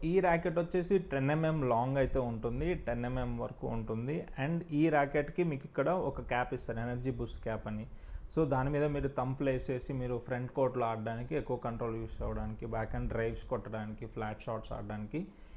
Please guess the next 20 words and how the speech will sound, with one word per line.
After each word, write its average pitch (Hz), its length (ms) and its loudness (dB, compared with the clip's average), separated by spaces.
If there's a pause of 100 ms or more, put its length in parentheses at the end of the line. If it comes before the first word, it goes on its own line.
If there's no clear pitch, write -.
(200)
ఇది 131 180 6
యూజ్ 127 300 6
అవుతుందన్నమాట. 107 920 0
ఈ 147 260 2
ఎనర్జీ 143 320 2
బూస్ట్ 139 300 -2
క్యాప్ 127 240 0
అనేది 131 240 0
only 139 240 0
top 120 300 0
end 123 100 -2
rackets-కి 117 460 -2
ఇస్తారు. - 540 -2 (140)
ఇంతకు 131 360 0
ముందు 127 500 -2 (120)
only 147 160 2
top 123 180 2
end 123 220 0
rackets-కి 117 420 -4
ఉండేది, 113 420 -2